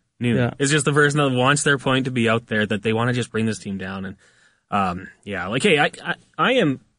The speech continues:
Speaker 1: a hundred percent good with fair criticism of this team. Like, the
Speaker 2: Of
Speaker 1: slow starts,
Speaker 2: course,
Speaker 1: they gotta
Speaker 2: yeah.
Speaker 1: figure it out. Uh,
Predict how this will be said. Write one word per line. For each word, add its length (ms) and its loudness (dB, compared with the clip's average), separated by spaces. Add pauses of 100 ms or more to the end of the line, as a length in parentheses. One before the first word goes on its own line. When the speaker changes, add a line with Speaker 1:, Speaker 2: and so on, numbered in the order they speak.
Speaker 1:
a 60 -10
hundred 240 -2
percent 440 2
good 180 2
with 160 2
fair 560 0
criticism 460 0
of 100 0
this 140 0
team. 260 2
Like, 160 2
the 80 4
Speaker 2:
Of 60 0
Speaker 1:
slow 220 4
starts, 120 4
Speaker 2:
course, 240 4
Speaker 1:
they 100 2
gotta 160 4
Speaker 2:
yeah. 60 2
Speaker 1:
figure 240 2
it 80 0
out. 260 -6
Uh, 240 0